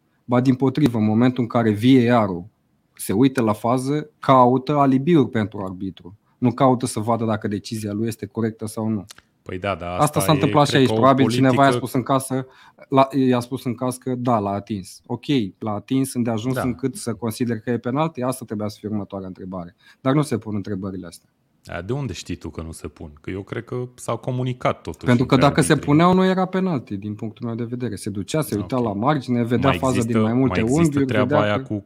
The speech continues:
Speaker 2: clear and obvious error în Premier League? Că eu, eu chiar
Speaker 1: Păi
Speaker 2: nu
Speaker 1: aparent
Speaker 2: știu.
Speaker 1: nu, aparent nu există, că pentru mine e clear and obvious.
Speaker 2: No, asta n-a fost clear and obvious. Like, seriously, scuză-mă că-ți spun. Asta
Speaker 1: Dacă
Speaker 2: n-a
Speaker 1: iei în
Speaker 2: fost nici pe
Speaker 1: considerare
Speaker 2: departe
Speaker 1: faptul
Speaker 2: clear and
Speaker 1: că
Speaker 2: obvious.
Speaker 1: trebuie să fie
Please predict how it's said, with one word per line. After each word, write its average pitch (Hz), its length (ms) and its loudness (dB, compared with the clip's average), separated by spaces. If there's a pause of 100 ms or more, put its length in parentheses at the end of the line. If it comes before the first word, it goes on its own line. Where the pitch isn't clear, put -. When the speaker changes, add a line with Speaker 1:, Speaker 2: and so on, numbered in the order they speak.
(120)
Speaker 2:
clear 104 320 -2
and 101 160 -2
obvious 104 480 -4
error 87 280 -8
în 92 100 -14
Premier 95 340 -12
League? 87 140 -12
Că - 100 -14
eu, 85 160 -8 (140)
eu 87 80 -10
chiar 95 180 -4
Speaker 1:
Păi 123 100 2
Speaker 2:
nu 127 60 4
Speaker 1:
aparent 143 340 2
Speaker 2:
știu. 160 120 0
Speaker 1:
nu, 165 420 -2 (200)
aparent 143 420 -4
nu 165 80 0
există, 110 420 -6
că - 120 -14
pentru 107 320 -10
mine 123 200 -2
e 123 40 -6
clear 123 300 -6
and 127 140 -2
obvious. 95 500 -8 (360)
Speaker 2:
No, 73 260 -14
asta 78 260 -10
n-a 82 120 -4
fost - 240 -14
clear 76 280 -12
and 73 140 -14
obvious. 73 360 -16
Like, 80 220 -12
seriously, 78 540 -12
scuză-mă 78 560 -12
că-ți - 180 -16
spun. 82 260 -16
Asta 87 240 0
Speaker 1:
Dacă 98 200 2
Speaker 2:
n-a 110 60 6
Speaker 1:
iei 120 180 4
în 147 60 4
Speaker 2:
fost - 180 2
nici 110 80 0
pe 104 60 2
Speaker 1:
considerare 120 400 2
Speaker 2:
departe 98 200 2
Speaker 1:
faptul 110 340 2
Speaker 2:
clear 87 160 -4
and 82 80 -8
Speaker 1:
că - 80 -6
Speaker 2:
obvious. 113 180 -2
Speaker 1:
trebuie 117 320 0
să 120 180 -6
fie 107 580 -4